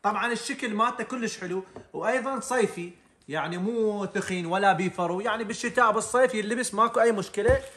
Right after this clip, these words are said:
تعالوا نشوفكم البضاعة. نبدي من أول شي.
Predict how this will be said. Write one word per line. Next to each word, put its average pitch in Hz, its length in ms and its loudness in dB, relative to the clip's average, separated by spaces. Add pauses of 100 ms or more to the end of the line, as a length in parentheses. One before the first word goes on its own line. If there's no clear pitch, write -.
(180)
تعالوا 226 260 8
نشوفكم 240 460 4
البضاعة. 151 500 0 (600)
نبدي 214 340 -6
من 240 100 -6
أول 202 300 0
شي. - 200 -16